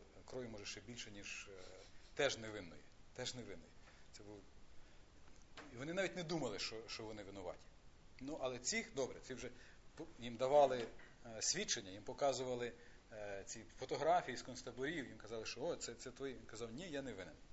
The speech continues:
Я ні в чому не винен". Це властивість асури, тобто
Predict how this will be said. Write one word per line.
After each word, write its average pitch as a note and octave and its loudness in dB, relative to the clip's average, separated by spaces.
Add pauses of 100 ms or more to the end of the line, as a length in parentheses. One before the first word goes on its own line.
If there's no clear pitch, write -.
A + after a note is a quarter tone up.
(400)
Я B2 -2
ні C#3+ -8
в - -6
чому A#2 -6
не G2+ -8
винен". F2 -12 (1600)
Це C3 2 (1400)
властивість F#3+ 4 (840)
асури, A#2 -2 (140)
тобто G2 -12